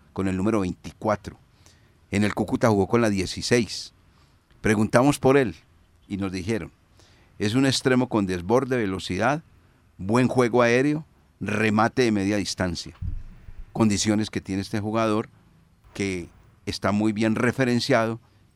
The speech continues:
y que tenía por ahí una oferta del fútbol mexicano, pero el Once Caldas se avivó y todo indica que sería la séptima contratación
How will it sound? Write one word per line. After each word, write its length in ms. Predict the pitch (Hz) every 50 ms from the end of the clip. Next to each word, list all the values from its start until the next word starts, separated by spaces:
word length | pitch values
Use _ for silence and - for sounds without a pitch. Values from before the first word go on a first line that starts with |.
| _ _ -
y 100 | 113 104
que 160 | - - 95
tenía 360 | - - 95 95 101 113 120
por 100 | - 113
ahí 80 | 98 90
una 160 | 95 101 107
oferta 320 | 107 110 117 107 98 120
del 100 | 113 101
fútbol 260 | 85 92 92 98 110 110
mexicano, 420 | 107 104 98 - 107 107 117 120
pero 200 | - 107 98 87
el 80 | 87 87
Once 220 | 85 80 98 98
Caldas 460 | - 101 101 98 98 101 95 - - _ _ _ _ _ _ _
se 180 | - - - 110
avivó 400 | 113 123 123 117 104 104 127 151
y 80 | 139 123
todo 220 | - - 98 98
indica 300 | 104 101 107 98 - 101
que 260 | - - 95 85 78 - - - - - - - _ -
sería 340 | - - - 92 95 107
la 100 | 110 107
séptima 520 | 104 - - - 175 131 - 147 143 127 117
contratación 760 | - 113 98 - 87 - - 98 90 - 107 110 113 123 127